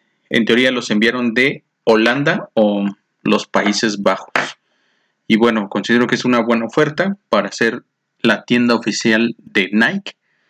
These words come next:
Y bueno, to-, eh, lo único malo aquí que considero es el envío, que fue un, algo costoso, pero aún así,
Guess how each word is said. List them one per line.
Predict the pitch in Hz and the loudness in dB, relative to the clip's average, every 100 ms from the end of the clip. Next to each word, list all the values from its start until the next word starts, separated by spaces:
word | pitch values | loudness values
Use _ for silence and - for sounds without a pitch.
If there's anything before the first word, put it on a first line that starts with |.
| _ _ _ _ - | _ _ _ _ 2
Y | 147 | 4
bueno, | 147 139 139 135 - | 4 2 0 -2 -6
to-, | 147 151 | -6 -2
eh, | 131 - | -4 -2
lo | 135 127 | 2 4
único | 139 135 127 | 4 2 0
malo | 131 139 | 0 0
aquí | 131 131 131 | -4 -2 -2
que | 131 113 | -2 -4
considero | 107 117 120 120 | -2 0 0 2
es | 117 117 - - | 0 0 -8 -2
el | 117 | 2
envío, | 107 104 123 180 240 - _ _ _ _ _ - | 4 4 4 4 0 -4 _ _ _ _ _ -6
que | 107 | -6
fue | - 113 113 110 | 0 0 2 2
un, | 110 110 110 107 - _ _ _ _ _ _ _ _ | 2 2 2 -2 -8 _ _ _ _ _ _ _ _
algo | 113 113 113 | -2 0 -2
costoso, | 110 - 151 151 127 - _ | -4 0 0 0 -6 -10 _
pero | 113 110 | 0 2
aún | 120 | 2
así, | 123 - 127 123 120 110 104 - - | 0 0 2 4 6 4 2 -2 -8